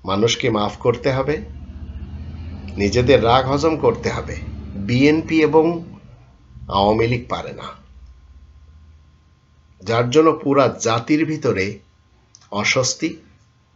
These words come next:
অশান্তি এবং সবাই অনিরাপত্তার সাথে জীবন কাটায়।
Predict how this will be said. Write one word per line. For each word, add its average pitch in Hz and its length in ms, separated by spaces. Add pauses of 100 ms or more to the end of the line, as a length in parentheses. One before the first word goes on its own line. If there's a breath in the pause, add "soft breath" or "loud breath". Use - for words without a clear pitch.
(340)
অশান্তি 123 680 (1040)
এবং 110 240
সবাই 127 360
অনিরাপত্তার 113 840
সাথে 147 320
জীবন 92 320
কাটায়। - 400